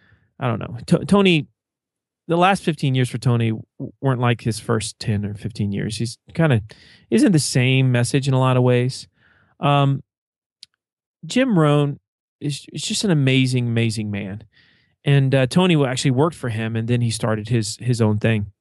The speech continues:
And, uh, so if you ever get a chance, go on YouTube, uh, if you're listening to this, and, and check out Jim Rohn. Again, it's Jim, R O H N. And I think he was the greatest personal development mind of the twentieth century.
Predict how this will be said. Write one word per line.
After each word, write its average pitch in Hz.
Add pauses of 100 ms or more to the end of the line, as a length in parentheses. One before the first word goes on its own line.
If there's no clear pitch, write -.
(760)
And, 127
uh, 117
so 131
if 139
you 165
ever 190
get 190
a 175
chance, 123 (560)
go 175
on 170
YouTube, 123 (100)
uh, 123
if 120
you're 131
listening 120
to 113
this, 107
and, 110
and 113
check 127
out 117
Jim 113
Rohn. 107 (320)
Again, 123
it's 107
Jim, 117
R 117
O 110
H 107
N. 110
And 110
I 139
think 147
he 147
was 127
the 123
greatest 120
personal 143
development 110
mind 101 (760)
of 139
the 123
twentieth 113
century. -